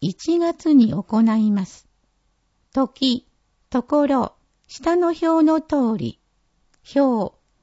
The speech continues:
乳がん集団検診、七月、八月分。時、ところの順です。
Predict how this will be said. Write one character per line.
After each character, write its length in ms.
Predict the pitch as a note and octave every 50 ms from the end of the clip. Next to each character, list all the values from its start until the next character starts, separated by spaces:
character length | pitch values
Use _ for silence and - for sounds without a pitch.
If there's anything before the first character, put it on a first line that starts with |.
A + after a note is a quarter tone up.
| _ _ -
乳 340 | A#3 C#4 E4 F4 F4 E4+ C4
が 160 | G#3 G#3 G3
ん 140 | E3+ - -
集 380 | - - - - C#4+ D#4 E4+ D4
団 260 | E4 E4 E4+ E4+ E4
検 340 | D#4+ - D#4+ D4+ C4+ B3 -
診、 300 | - - D3+ C#3 A#2+ A2 - _ _ _ _ _ _ _ _ _
七 440 | - - - C4 - - E4 E4+ E4
月、 400 | E4 E4 D4+ - D4 C#4 C4 -
八 420 | _ - - A3 A#3 - - D#4 D#4+
月 360 | D#4+ D#4 D4+ D#4 - D4 C#4
分。 260 | A#3+ G#3+ C#3+ A#2 - - _ _ _ _ _ _ _ _ _ _ _ -
時、 480 | C#4 C4 - - - D4 C#4 - _ _ _ _ _ _
と 140 | - - B3
こ 180 | - - D#4 E4
ろ 140 | E4 E4 D#4+
の 180 | D#4 D#4 D4+
順 300 | A#3+ C4 C#4 C#4 C4+ B3+
で 140 | A3+ A3+ G#3+
す。 240 | - - - _